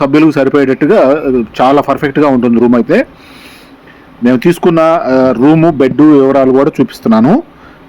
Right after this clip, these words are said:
సింగిల్ బెడ్, డబుల్ బెడ్, మళ్ళీ సింగిల్ బెడ్. మేము ఎక్స్ట్రా బెడ్ కూడా తీసుకున్నాము. ఇట్లా టీవీ, రెండు కుర్చీలు, అంతా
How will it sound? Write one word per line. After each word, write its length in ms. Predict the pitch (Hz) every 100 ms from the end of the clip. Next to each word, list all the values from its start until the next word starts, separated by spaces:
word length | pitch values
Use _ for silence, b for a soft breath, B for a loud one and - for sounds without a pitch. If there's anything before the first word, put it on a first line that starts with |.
| -
సింగిల్ 240 | 135 151 160
బెడ్, 200 | 139 127 254 208 123
డబుల్ 220 | 123 139 135
బెడ్, 200 | 135 127 208 147
మళ్ళీ 140 | 139
సింగిల్ 280 | - 131 131 120
బెడ్. 180 | 117 196 160
మేము 120 | 123 120
ఎక్స్ట్రా 240 | - 160 143
బెడ్ 120 | 131 135
కూడా 100 | 123
తీసుకున్నాము. 540 | 117 - 113 113 180 302 B B B -
ఇట్లా 260 | 127 160 170 127 117 143
టీవీ, 360 | 160 156 170 226 208 B B B B B - 170
రెండు 160 | 123 135
కుర్చీలు, 520 | - 131 - 151 160 190 - - - - 143 127 127
అంతా 180 | 127